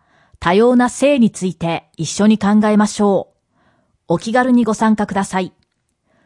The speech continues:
日時は三月十八日水曜日、午後一時三十分から三時まで。会場は午後一時。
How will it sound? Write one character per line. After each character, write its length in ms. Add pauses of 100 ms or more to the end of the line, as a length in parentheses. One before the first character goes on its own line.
(360)
日 300
時 160
は 360
三 320
月 240
十 200
八 260
日 240
水 300
曜 180
日、 260 (540)
午 160
後 160
一 220
時 100
三 240
十 120
分 320
か 120
ら 100
三 280
時 120
ま 120
で。 280 (560)
会 240
場 300
は 240 (100)
午 140
後 160
一 220
時。 240